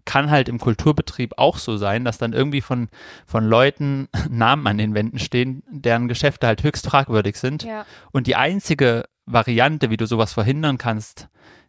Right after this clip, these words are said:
Speaker 1: ist wirklich eigentlich nur staatliche
Speaker 2: Ja.
Speaker 1: Finanzierung, weil das ist die einzige Finanzierung in irgendeiner Weise,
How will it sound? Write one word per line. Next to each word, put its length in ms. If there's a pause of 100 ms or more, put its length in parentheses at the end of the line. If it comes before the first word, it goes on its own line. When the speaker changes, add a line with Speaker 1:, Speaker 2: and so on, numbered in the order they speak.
Speaker 1:
ist 200
wirklich 380
eigentlich 300
nur 160
staatliche 480
Speaker 2:
Ja. 240
Speaker 1:
Finanzierung, 500
weil 120
das 120
ist 160
die 80
einzige 640 (240)
Finanzierung 760
in 120
irgendeiner 320
Weise, 380